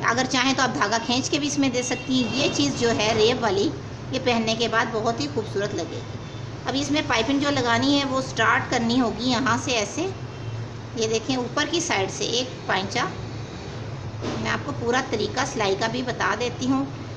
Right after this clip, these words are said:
ये जो हमने रुमाली कटिंग की है, ये देखें ऐसे हो गई इधर से,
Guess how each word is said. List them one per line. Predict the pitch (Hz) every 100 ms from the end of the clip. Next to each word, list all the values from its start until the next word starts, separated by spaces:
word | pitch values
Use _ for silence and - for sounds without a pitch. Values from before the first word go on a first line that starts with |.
| -
ये | 240 233
जो | 240
हमने | 240 220 254 262
रुमाली | 220 208 196 240
कटिंग | 226 - 262
की | 269 269
है, | 269
ये | 214
देखें | - - - 214
ऐसे | 202 - 247
हो | 302
गई | 214 247 370 - - - - - - - - - - - - - - 240
इधर | 220 262
से, | - 349